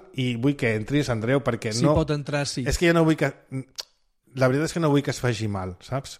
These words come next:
Speaker 2: Sí,
Speaker 1: O
Speaker 2: sí.
Speaker 1: sigui
Speaker 2: Però una, una cosa, Tomàs,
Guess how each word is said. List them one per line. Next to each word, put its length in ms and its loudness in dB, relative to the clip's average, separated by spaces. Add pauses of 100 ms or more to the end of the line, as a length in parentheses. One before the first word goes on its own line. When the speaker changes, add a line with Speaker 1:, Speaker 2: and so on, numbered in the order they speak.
(140)
Speaker 2:
Sí, 380 2
Speaker 1:
O 60 0
Speaker 2:
sí. 160 2
Speaker 1:
sigui 220 6
Speaker 2:
Però 240 4
una, 220 2
una 200 4
cosa, 220 4
Tomàs, 340 0